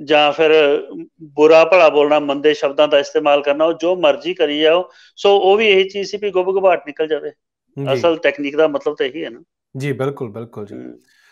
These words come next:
Speaker 2: ਸੋ ਹੁਣ ਇਹਦੇ, ਇਹਦੇ ਪਰਿਵਾਰਕ ਦਿੱਕਤਾਂ ਦੇ ਕਾਰਨਾਂ 'ਤੇ ਆਪਾਂ ਆਈਏ ਜੀ, ਹਨਾ, ਵੀ ਕਾਰਨ ਕਿਹੜੇ ਕਿਹੜੇ ਨੇ,
Speaker 1: ਹਾਂ।
Speaker 2: ਕੀ ਕੀ ਨੇ? ਹਾਂਜੀ।
Speaker 1: ਇਹਦੇ ਵਿੱਚ, ਅਹ, ਹੁਣ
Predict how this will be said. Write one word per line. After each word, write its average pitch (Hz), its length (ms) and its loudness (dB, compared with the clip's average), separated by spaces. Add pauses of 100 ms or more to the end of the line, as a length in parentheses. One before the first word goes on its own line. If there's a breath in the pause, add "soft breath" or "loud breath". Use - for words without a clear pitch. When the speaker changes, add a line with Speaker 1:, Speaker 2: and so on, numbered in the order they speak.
(120)
Speaker 2:
ਸੋ 220 160 -4
ਹੁਣ 196 140 0
ਇਹਦੇ, 233 280 -4
ਇਹਦੇ 202 160 -4
ਪਰਿਵਾਰਕ 170 460 -4
ਦਿੱਕਤਾਂ 160 360 -14
ਦੇ 160 80 -12
ਕਾਰਨਾਂ 135 460 -4
'ਤੇ 123 140 -10
ਆਪਾਂ 120 480 -16 (300)
ਆਈਏ 107 280 -12
ਜੀ, 107 120 -18
ਹਨਾ, 165 140 -14
ਵੀ 175 180 -16
ਕਾਰਨ 127 420 -4
ਕਿਹੜੇ 143 240 -12
ਕਿਹੜੇ 135 220 -2
ਨੇ, 117 60 -4
Speaker 1:
ਹਾਂ। 117 60 -8
Speaker 2:
ਕੀ 123 240 -14
ਕੀ 104 220 -18
ਨੇ? 92 140 -20 (220)
ਹਾਂਜੀ। 95 240 -18 (1300 soft breath)
Speaker 1:
ਇਹਦੇ 220 240 6
ਵਿੱਚ, 220 260 2
ਅਹ, 208 580 4
ਹੁਣ 165 240 0